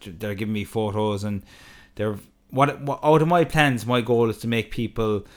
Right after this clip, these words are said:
it's not about those pictures at the end, before and after. It's so I can let them go being a more educated person, where they can go for the next ten years, "Oh yeah, I remember Alan taught me that I'm not training today, so I didn't, don't,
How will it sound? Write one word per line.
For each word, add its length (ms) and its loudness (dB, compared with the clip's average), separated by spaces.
it's 80 -12
not 100 2
about 180 2
those 200 2
pictures 400 -6
at 100 -6
the 100 -4
end, 140 -2
before 200 -4
and 80 0
after. 220 -2
It's 200 -8
so 320 -2
I 80 2
can 200 -2
let 200 0
them 180 -2
go 400 4
being 500 -4
a 80 -8
more 300 0
educated 520 -4
person, 340 -6
where 120 -4
they 160 -2
can 160 -6
go 280 -2
for 120 -8
the 60 -8
next 260 -6
ten 180 -2
years, 400 -2
"Oh 260 -8
yeah, 180 -6
I 20 -6
remember 300 -6
Alan 260 -8
taught 220 -6
me 160 -6
that 240 -6
I'm 100 -10
not 200 -6
training 380 -2
today, 220 -2
so 160 -4
I 40 -4
didn't, 420 -6
don't, 220 -8